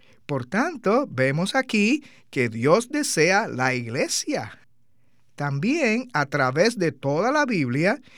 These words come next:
vemos que Dios está estableciendo su reino y edificando una expresión colectiva de sí mismo, que es la iglesia.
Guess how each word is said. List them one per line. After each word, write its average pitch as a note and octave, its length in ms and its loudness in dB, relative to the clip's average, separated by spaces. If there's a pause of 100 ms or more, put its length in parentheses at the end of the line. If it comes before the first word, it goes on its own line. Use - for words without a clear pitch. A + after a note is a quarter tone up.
(240)
vemos F3+ 380 2
que F3+ 200 2
Dios C3+ 440 -2
está G3+ 340 0
estableciendo D#3 840 -2
su - 180 -8
reino G3 600 -2 (640)
y F3 140 4
edificando F3 1040 2
una A#3 300 0
expresión G3 800 0
colectiva F3 1000 0
de C#3+ 260 0
sí F#3 200 0
mismo, G#3 560 0 (420)
que C#3 220 0
es G#3 140 -2
la G#3+ 140 2
iglesia. F#3+ 600 -2